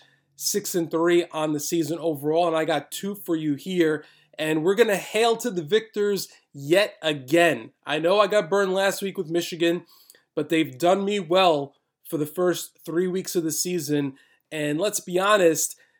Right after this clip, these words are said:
heading into the locker room, it looked like, uh, you know, I hope you guys didn't stop watching the game thinking you had a winner in hand.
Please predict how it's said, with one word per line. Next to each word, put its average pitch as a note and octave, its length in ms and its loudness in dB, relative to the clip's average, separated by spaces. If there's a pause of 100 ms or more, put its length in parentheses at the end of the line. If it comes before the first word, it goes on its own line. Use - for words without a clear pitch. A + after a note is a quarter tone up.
(300)
heading A3 260 2
into A3 180 2
the F3 120 -2
locker G3 360 2
room, E3+ 180 6
it D#3+ 80 6
looked G3+ 260 2
like, E3+ 420 4
uh, D#3 340 -6
you F3+ 120 -4
know, D#3 180 4
I D3+ 120 4
hope F#3 240 0
you F#3+ 100 -4
guys F3+ 340 2
didn't D#3 340 0
stop D3+ 300 -2
watching D3+ 320 -2
the C3+ 60 -4
game D3 240 -2
thinking D#3 280 -6
you D3 80 -2
had D3+ 140 -2
a C#3+ 40 -4
winner F#3 300 2
in D3+ 100 -2
hand. C#3+ 380 -2